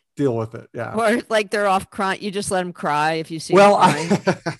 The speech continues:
Speaker 1: <laughs>
Speaker 2: You're just like,
Speaker 1: I,
Speaker 2: "Oh, well,
Speaker 1: I,
Speaker 2: he's gotta learn. Ah,
Speaker 1: I, I,
Speaker 2: not my problem."
Speaker 1: <laughs> I, I guess what I'm saying is I, I just, I don't give unsolicited advice.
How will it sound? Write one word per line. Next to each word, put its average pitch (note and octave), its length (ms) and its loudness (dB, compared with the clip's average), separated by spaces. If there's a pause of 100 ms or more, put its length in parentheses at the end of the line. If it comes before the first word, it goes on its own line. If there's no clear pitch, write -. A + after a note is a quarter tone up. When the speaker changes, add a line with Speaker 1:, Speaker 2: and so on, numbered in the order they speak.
Speaker 1:
<laughs> - 260 -14
Speaker 2:
You're F#3 120 -6
just F#3 180 -8
like, F3+ 100 2
Speaker 1:
I, G#3 160 2
Speaker 2:
"Oh, A#3 60 2
well, F3 220 4
Speaker 1:
I, F3+ 40 -2
Speaker 2:
he's G3 140 0
gotta F3+ 240 -2
learn. F3 400 -4 (100)
Ah, F#3 360 -2
Speaker 1:
I, E3 260 2 (320)
I, D#3+ 160 2
Speaker 2:
not F#3+ 80 0
my G3 140 0
problem." F#3 600 -2
Speaker 1:
<laughs> - 920 -12
I, D#3+ 160 2 (120)
I F#3 100 0
guess F#3+ 260 2
what F3 120 2
I'm D#3 120 2
saying D3 240 0
is C#3+ 160 0
I, C3+ 300 0 (320)
I D3 100 -4
just, D3 280 -6
I G3+ 80 0
don't E3+ 160 4
give E3 160 4
unsolicited D3 760 -4
advice. A2+ 600 -12